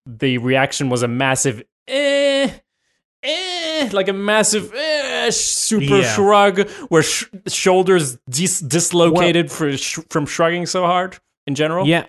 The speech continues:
Speaker 2: I could totally see that, because with the, um, first episode, you get all, like, kind of the Wizard of Oz, like, "Ooh,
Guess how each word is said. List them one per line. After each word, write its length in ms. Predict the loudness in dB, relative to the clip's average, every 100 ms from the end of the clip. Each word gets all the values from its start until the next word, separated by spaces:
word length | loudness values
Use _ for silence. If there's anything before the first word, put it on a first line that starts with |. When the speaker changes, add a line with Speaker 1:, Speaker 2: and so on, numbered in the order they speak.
| -4
Speaker 2:
I 160 | -2
could 160 | 0 0
totally 360 | 2 4 4
see 180 | 2 0
that, 240 | 2 2 0
because 400 | -2 2 2 2
with 180 | -2
the, 380 | 0 2 2 2
um, 580 | 2 2 2 2 0 -4
first 420 | -6 0 0 2
episode, 800 | 0 0 -2 0 2 2 0 -2 _ _ _ _ _ _ _ _ _
you 120 | -4 2
get 200 | 2 4
all, 280 | 4 4 4
like, 240 | 2 0
kind 220 | 0 0
of 60 | 2
the 80 | 2
Wizard 340 | 2 0 -2
of 120 | 0
Oz, 460 | 2 2 0 0 0
like, 380 | 0 0 -2 -18
"Ooh, 160 | -6